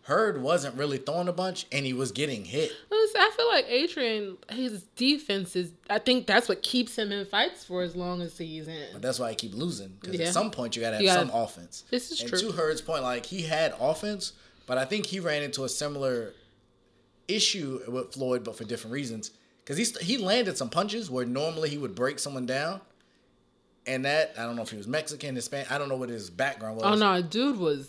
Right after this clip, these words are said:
Speaker 1: But he,
Speaker 2: he ate him.
Speaker 1: he kept going. And
Speaker 2: Yeah.
Speaker 1: he didn't, you know, get discouraged or anything like that. And when he kept coming forward, like, whether it was based on points, Hurd lost. And he said after the fight he thought he won. Go back and watch that tape, bro.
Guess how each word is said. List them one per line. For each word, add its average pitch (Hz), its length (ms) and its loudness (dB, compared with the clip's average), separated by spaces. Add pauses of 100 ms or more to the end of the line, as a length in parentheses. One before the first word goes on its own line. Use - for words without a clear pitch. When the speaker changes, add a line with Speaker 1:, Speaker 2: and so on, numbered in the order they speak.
Speaker 1:
But 120 160 2
he, 151 180 -2
Speaker 2:
he 233 360 8
ate 214 240 12
him. 139 60 0
Speaker 1:
he 165 160 -2
kept 165 320 4
going. 156 320 2 (420)
And 190 160 2
Speaker 2:
Yeah. 202 180 6
Speaker 1:
he - 60 -
didn't, 139 520 -2
you 123 160 -4
know, 117 140 -2
get 127 220 -2
discouraged 120 640 -2
or 113 80 -4
anything 120 240 -4
like 120 140 -4
that. 127 260 -4
And 113 140 -6
when 120 100 -4
he 127 60 -4
kept 135 280 -4
coming 127 220 -6
forward, 151 400 0 (500)
like, 117 400 -2
whether 123 220 0
it 120 60 -4
was 123 140 -4 (280)
based 131 260 -2
on 127 140 -2
points, 196 500 -2 (120)
Hurd 123 240 -2
lost. 117 440 -4
And 98 260 -12
he 107 140 -8
said 120 180 -2
after 113 200 -4
the 104 60 -10
fight 113 200 -2
he 110 80 -6
thought 113 200 -2
he 110 80 -6
won. 120 360 -4 (520)
Go 160 80 2
back 120 160 2
and 98 80 -8
watch 92 160 -6
that 85 100 -10
tape, - 200 -16
bro. 62 100 -20